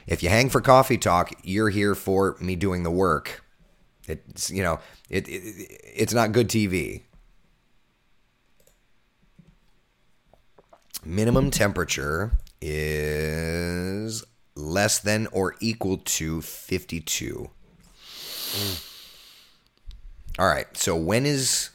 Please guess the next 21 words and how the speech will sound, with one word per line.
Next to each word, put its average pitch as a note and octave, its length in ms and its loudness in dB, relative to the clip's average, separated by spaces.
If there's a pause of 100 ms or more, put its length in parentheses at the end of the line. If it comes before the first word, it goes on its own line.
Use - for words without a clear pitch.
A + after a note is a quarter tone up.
the G2+ 120 -4
temperature G#2+ 420 0
usually? A2+ 720 4 (220)
So A2 380 4 (540)
Orlando, B2 540 10
I'm F#2 140 2
just A2 180 2
using G#2 280 4
this F#2+ 160 2
as E2 120 0
an F2 80 0
example, C#2 720 -6
okay? D#2 480 0 (1700)
M E2+ 240 -2
C G2+ 400 -2
O D#2+ 300 -2
T D#2+ 280 -2
H D#2 220 -2
R G1+ 480 -6
for - 240 -16
ThreadX. - 920 -8